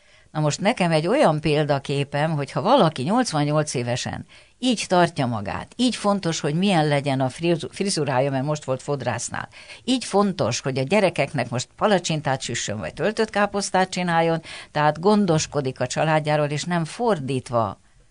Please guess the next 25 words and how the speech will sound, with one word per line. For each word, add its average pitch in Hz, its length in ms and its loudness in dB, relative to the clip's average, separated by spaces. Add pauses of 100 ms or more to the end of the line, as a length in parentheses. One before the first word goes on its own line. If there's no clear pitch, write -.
(160)
Eszébe 196 420 2
se 214 180 2
jut, 262 500 0 (500)
hogy 147 140 -4
fordítva 151 520 0
is 147 160 0
működhet, 156 680 -2
miközben 165 480 -2
nyilván 131 360 -2
megkapja. - 600 -8 (600)
Ő 190 160 4
az 143 140 4
egyik, 156 500 -4 (380)
tehát 160 320 2
ő 175 120 2
a 160 180 0
testi 160 360 0
részében 113 840 -4 (400)
csodálatos. 147 840 -2 (600)
A 147 320 2
másik 233 420 2
pedig, 196 640 2
őt 151 220 0
Máriának 170 580 2
hívják, 214 560 0